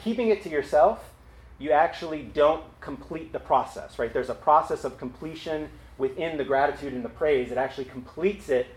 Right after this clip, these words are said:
when you share it with somebody else, right? There's, there's something about praise and thankfulness and gratitude that you miss when you don't express it outward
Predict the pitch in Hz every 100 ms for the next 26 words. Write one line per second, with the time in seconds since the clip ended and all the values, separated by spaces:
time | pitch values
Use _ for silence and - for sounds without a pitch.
0 | - - 120 151 156 151 - 147 123 110
1 | 107 120 104 98 95 - - - - -
2 | - - - - 120 123 127 120 113 -
3 | 113 - 160 175 175 139 135 131 127 -
4 | - - - 175 170 165 160 160 - 113
5 | 113 - 156 156 151 143 143 143 123 135
6 | 131 139 123 131 - - 110 196 165 -
7 | - - - - - - - - - -
8 | - 131 120 123 123 135 131 113 - 131
9 | 110 117 92 90 76